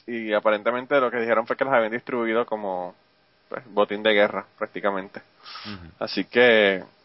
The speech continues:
Speaker 1: eh, pues, eh, eso es lo que ha pasado con esta, con estas chicas.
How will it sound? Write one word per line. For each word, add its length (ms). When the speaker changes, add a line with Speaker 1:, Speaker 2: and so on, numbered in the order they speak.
Speaker 1:
eh, 500
pues, 140
eh, 400
eso 140
es 40
lo 160
que 60
ha 60
pasado 340
con 220
esta, 500
con 160
estas 220
chicas. 420